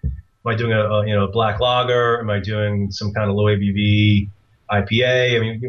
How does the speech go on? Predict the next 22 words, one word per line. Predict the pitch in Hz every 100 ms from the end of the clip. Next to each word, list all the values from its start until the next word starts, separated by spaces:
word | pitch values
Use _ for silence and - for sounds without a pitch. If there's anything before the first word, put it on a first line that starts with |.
| -
what, | 127 135
what | 147
are | 147
we | 143
trying | 131 123
to | 110
get | 117 135
at? | 117 110 110
What's | 120 -
the | 113
goal? | 120 123 123 104
And | 104
then |
I'll | 104
start, | 101 107 104 -
you | 101
know, | 104
all | 104
those | 104
different | 101 95 95
variables. | 104 107 98 92 - - _ _ _ _ 104
Um, | 101 98 98